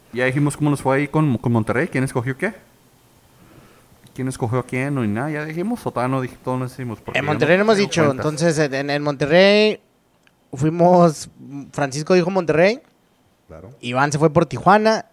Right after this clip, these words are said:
Speaker 2: y el grande se fue por empate, entonces aquí Francisco salió
Speaker 3: Gracias, Monterrey.
Speaker 1: Pero bueno,
Speaker 2: ganador, señores.
Speaker 1: con eso cerró la,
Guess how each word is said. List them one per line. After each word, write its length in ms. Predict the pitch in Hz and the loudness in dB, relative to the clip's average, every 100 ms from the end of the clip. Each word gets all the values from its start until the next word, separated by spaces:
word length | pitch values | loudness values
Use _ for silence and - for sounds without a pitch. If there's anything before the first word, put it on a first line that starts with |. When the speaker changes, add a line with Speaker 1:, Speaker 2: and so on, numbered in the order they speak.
| _ | _
Speaker 2:
y 200 | 156 202 | -8 0
el 100 | 196 | 2
grande 200 | 165 170 | 2 0
se 60 | 143 | -2
fue 100 | 147 | 0
por 160 | 143 | 0
empate, 360 | 147 117 123 123 | -2 -2 -4 -4
entonces 280 | 120 127 127 | -8 -8 -6
aquí 200 | 131 - | -6 -6
Francisco 600 | 123 135 131 120 139 131 127 - 320 - - - | -6 -6 -6 -8 -4 -2 -4 -12 -18 -20 -20 -16
salió 520 | - 127 127 143 165 - 92 - - | -6 -4 0 0 -2 -6 -20 -20 -16
Speaker 3:
Gracias, 380 | - - - - | -16 -14 -16 -18
Monterrey. 520 | - - - 143 139 | -16 -12 -8 -8 -8
Speaker 1:
Pero 140 | 98 95 | -4 -2
bueno, 100 | 92 | 0
Speaker 2:
ganador, 360 | 110 120 113 110 | 0 0 -2 -4
señores. 400 | 110 110 110 104 | -8 -8 -8 -6
Speaker 1:
con 180 | 110 | -2
eso 100 | 117 - | 0 0
cerró 280 | 117 113 | 0 0
la, 320 | 127 139 131 | 2 2 0